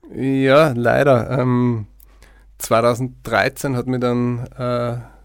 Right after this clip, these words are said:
Traktor übersehen und dann hab ich die Motivation komplett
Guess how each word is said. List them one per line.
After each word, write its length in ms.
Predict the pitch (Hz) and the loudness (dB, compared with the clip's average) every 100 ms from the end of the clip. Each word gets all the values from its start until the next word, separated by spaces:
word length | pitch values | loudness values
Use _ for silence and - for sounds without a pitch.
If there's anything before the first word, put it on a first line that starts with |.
| _ _ - - - - | _ _ -20 -20 -20 -20
Traktor 380 | - 113 - - | -2 -2 -2 -6
übersehen 460 | 120 - 123 147 156 - - - _ | -6 -4 -4 -4 -8 -18 -20 -20 _
und 680 | 131 120 117 120 117 - - - - - _ _ _ _ _ _ _ _ _ _ _ - | -8 -6 -4 -6 -8 -16 -20 -20 -20 -20 _ _ _ _ _ _ _ _ _ _ _ -2
dann 140 | 123 | 2
hab 100 | 131 | 2
ich 60 | 131 | 2
die 60 | |
Motivation 640 | 127 123 127 120 131 117 123 | 2 2 -2 -4 -4 -4 -4
komplett 480 | 131 120 120 - | -6 -2 -2 -4